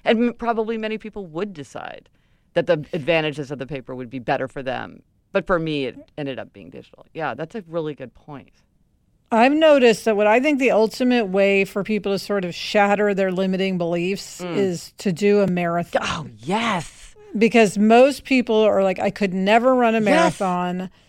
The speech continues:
Speaker 2: But time and time again, I've known people who've decided, "You know
Speaker 1: Yes.
Speaker 2: what? I'm gonna train for a marathon." And then they've completed the marathon. And I think it really,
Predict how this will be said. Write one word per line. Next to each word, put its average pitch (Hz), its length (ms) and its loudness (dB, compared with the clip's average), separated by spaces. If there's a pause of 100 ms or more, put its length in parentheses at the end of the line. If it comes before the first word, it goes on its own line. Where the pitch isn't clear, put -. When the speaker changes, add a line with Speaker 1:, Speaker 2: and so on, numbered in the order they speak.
(140)
Speaker 2:
But 190 140 -2
time 262 380 4
and 302 120 2
time 262 260 2
again, 220 360 4
I've 196 160 2
known 240 300 4
people 208 500 2
who've 190 160 -2
decided, 208 800 2
"You 196 100 -2
know 220 180 4
Speaker 1:
Yes. 214 140 2
Speaker 2:
what? 220 260 4
I'm 202 120 -2
gonna 208 180 0
train 214 420 2
for 208 200 -2
a 196 40 0
marathon." 185 840 0 (420)
And 220 160 6
then 240 160 6
they've 233 180 6
completed 262 760 2
the 196 80 0
marathon. 175 760 -2
And 180 140 -10
I 180 80 -4
think 233 300 2
it 214 120 4
really, 190 840 2